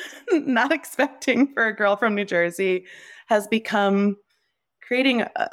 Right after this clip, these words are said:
a world where children are safe and nurtured and educated and loved, uh, through community-based development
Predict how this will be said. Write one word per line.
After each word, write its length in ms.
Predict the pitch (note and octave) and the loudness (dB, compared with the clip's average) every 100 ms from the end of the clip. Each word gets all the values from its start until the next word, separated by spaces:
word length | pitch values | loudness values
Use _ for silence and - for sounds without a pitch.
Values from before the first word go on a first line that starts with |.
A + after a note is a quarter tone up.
| - | -4
a 140 | - | -2
world 580 | F#3 F3 F#3 F#3 F#3 F3+ | 0 0 2 2 2 0
where 140 | F#3 F3+ | -2 -2
children 400 | - F3+ F#3+ F3+ | 0 -2 0 -2
are 100 | F3 | -4
safe 480 | - F3 E3+ E3+ - | -4 -4 -4 -8 -10
and 160 | - F#3 | -6 -6
nurtured 520 | E3+ F3 - F3 F#3 | -6 -8 -4 -2 -2
and 140 | F3+ F3+ | -8 -6
educated 600 | F#3 F3+ F3 F3 E3+ E3+ | -6 -6 -6 -4 -4 -4
and 240 | F3 F3+ E3+ | -6 -6 -2
loved, 640 | E3+ E3 E3 E3+ - - _ _ _ _ - | 0 0 -2 -8 -20 -20 _ _ _ _ -6
uh, 560 | - - - C#2+ C2+ G3 | -4 -4 -6 -8 -10 -12
through 640 | - - A3 G#3 G3 F#3+ | -14 -6 0 2 2 0
community-based 840 | - G3 F3+ F3+ F#3 F3+ E3+ E3 | -2 0 2 0 -2 -2 -4 -4
development 540 | F3+ - - - G2 | -6 -4 -4 -6 -12